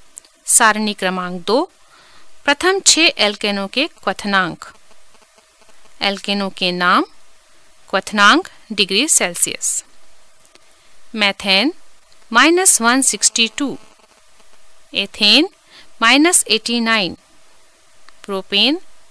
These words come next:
minus forty-two. Butane, minus zero point five. Pentane, thirty-six.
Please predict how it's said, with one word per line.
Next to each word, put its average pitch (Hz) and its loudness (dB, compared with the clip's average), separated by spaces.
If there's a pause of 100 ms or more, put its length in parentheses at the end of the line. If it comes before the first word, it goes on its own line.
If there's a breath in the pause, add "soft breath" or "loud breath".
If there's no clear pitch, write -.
(200)
minus 285 2
forty-two. 233 -4 (880)
Butane, 202 0 (480 loud breath)
minus 330 4
zero 262 -2
point 208 -4
five. - -2 (960)
Pentane, 208 0 (600)
thirty-six. - -2